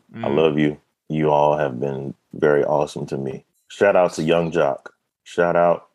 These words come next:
Speaker 1: to all the Aylas out there in the world.
Speaker 2: <laughs>
Speaker 1: You all have put me through hell, and I still love you.
Speaker 2: <laughs>
Speaker 1: Shout out to Lil Uzi and J T.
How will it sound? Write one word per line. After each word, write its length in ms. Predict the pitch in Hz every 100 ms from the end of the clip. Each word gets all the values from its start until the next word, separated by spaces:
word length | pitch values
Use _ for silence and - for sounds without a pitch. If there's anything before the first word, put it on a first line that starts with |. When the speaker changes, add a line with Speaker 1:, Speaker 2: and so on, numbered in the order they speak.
| -
Speaker 1:
to 120 | 82
all 300 | - 90 87
the 100 | 87
Aylas 420 | 85 90 82 78
out 200 | 80 76
there 160 | 76 76
in 80 | 78
the 60 |
world. 360 | 73 71 62 - _ _
Speaker 2:
<laughs> 60 | - - _ - _ _ _ _ _ -
Speaker 1:
You 140 | 76
all 160 | 73 73
have 220 | 73 67
put 160 | 87
me 100 | 76
through 220 | 78 78 80
hell, 360 | 76 67 64 - _ -
and 80 | -
I 100 | 71
still 260 | - - 71
love 240 | 69 69
you. 160 | 73 71 240
Speaker 2:
<laughs> 40 | - 277 - - - - 277 _ - - _ 262 - - - _ - - _ _ _ _ _ - - - _ _ _ _ _
Speaker 1:
Shout 260 | - 95
out 200 | 90 87 85
to 40 |
Lil 280 | 80 90 87
Uzi 360 | 92 87 85
and 120 | 80 76
J 200 | 80 80
T. 320 | - 71